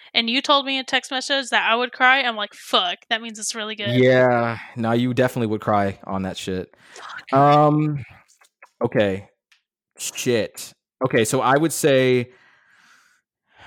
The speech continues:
Speaker 2: okay, so the four definite, so the, the definites are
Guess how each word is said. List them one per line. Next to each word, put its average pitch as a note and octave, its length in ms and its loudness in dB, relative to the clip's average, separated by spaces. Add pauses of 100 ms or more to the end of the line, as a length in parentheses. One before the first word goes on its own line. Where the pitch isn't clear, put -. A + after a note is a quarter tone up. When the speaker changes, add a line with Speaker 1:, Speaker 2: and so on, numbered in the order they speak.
(120)
Speaker 2:
okay, D3+ 140 4
so E3+ 100 2
the C#3+ 80 2
four B3 220 4
definite, B2 520 0
so E3+ 140 4
the, D3+ 100 0
the C#3 120 2
definites D3+ 520 2
are G#2+ 480 4